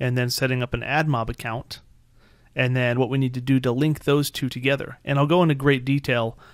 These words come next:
um, of how Mopub works and how AdMob works as well. And then once we have those two accounts created, we're gonna go ahead and I'll show you how to link AdMob with Mopub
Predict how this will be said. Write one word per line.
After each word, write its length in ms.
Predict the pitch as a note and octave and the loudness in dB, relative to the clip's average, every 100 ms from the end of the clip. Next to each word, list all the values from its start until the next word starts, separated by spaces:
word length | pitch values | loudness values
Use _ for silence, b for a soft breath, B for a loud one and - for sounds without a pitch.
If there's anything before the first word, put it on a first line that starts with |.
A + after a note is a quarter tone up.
| B - | B -6
um, 240 | A#2+ A2+ | -6 -4
of 80 | A#2 | -2
how 240 | C3+ C3 | 2 2
Mopub 400 | C3 C3 C3 C3 | 2 -2 -2 -4
works 480 | B2 C3 - - - _ _ _ _ _ _ _ - | 0 0 -2 -8 -18 _ _ _ _ _ _ _ -6
and 120 | D3 C#3 | -2 0
how 160 | B2 | 0
AdMob 420 | A#2 D3 C#3+ A#2+ | 0 0 0 -2
works 300 | B2+ A#2+ - | -4 -6 -8
as 120 | C3 - | -10 -2
well. 280 | C3+ - - b - - b b b - | -2 -2 -10 b -20 -20 b b b -2
And 120 | C3+ | 2
then 100 | C3+ | 2
once 180 | D#3 - | 2 2
we 80 | |
have 120 | D3 C#3+ | 0 2
those 200 | D3 C#3 | 2 2
two 100 | C#3 | -4
accounts 360 | - C3+ C3 | -4 -8 -8
created, 380 | - D#3+ E3+ F3+ | -6 -2 0 0
we're 140 | C#3 | -2
gonna 160 | C3+ C3 | -2 -2
go 140 | B2+ | -2
ahead 320 | A#2+ B2+ A#2+ G#2+ _ | -2 -2 -6 -8 _
and 120 | B2 | -10
I'll 60 | A#2 | -8
show 180 | - C3+ | -6 -4
you 120 | B2 | -4
how 100 | B2+ | -4
to 80 | A#2+ | -4
link 380 | A#2+ C#3+ D3 - | -2 0 -2 -4
AdMob 520 | B2+ B2+ C3 B2 A#2 C3 B B B | -6 -2 -2 -2 -4 -6 B B B
with 280 | C3 C3 D3 | -2 2 4
Mopub 640 | C#3 C3+ D3+ F3+ F#3 A3 | 4 2 4 2 2 -2